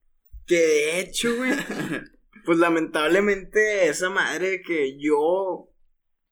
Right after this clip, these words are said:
Speaker 1: yo quería, por más que yo quería que floreciera ese pedo, no floreció, güey. Y pues me agüité, ¿verdad? Y pues así nació este pedo. El podcast, ¿quién?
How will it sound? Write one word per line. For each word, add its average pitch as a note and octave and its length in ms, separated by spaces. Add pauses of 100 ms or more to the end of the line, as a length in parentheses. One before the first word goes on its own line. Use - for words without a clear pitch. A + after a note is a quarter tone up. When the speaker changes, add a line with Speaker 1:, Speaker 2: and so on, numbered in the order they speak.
(140)
Speaker 1:
yo D#3 180
quería, G#3 440
por G3+ 200
más E3 300
que G#3 80
yo F#3 160
quería F#3+ 840 (220)
que D#3+ 160
floreciera D3+ 480
ese G3+ 220
pedo, F3+ 600
no C3+ 160
floreció, E3+ 640
güey. B3+ 240 (960)
Y D#3+ 120
pues F3+ 180
me F#3 80
agüité, E3 440
¿verdad? G#3 380 (600)
Y D3+ 120
pues D3+ 180
así C#3+ 100
nació D#3 180
este - 180
pedo. - 140 (440)
El D3+ 160
podcast, - 680
¿quién? C#3+ 340